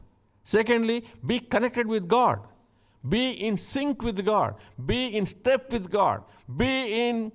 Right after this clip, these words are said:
I would say, um, so tuned with God and His voice. I tell you one thing about God that is always true, is our God is a God who speaks.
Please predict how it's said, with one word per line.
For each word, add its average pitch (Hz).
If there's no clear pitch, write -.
I 185
would 190
say, 240
um, 165
so 202
tuned 285
with 185
God 170
and 170
His 170
voice. 131
I 147
tell 208
you 226
one 220
thing 226
about 185
God 160
that 147
is 165
always 190
true, 147
is 147
our 123
God 160
is 170
a 139
God 139
who 147
speaks. -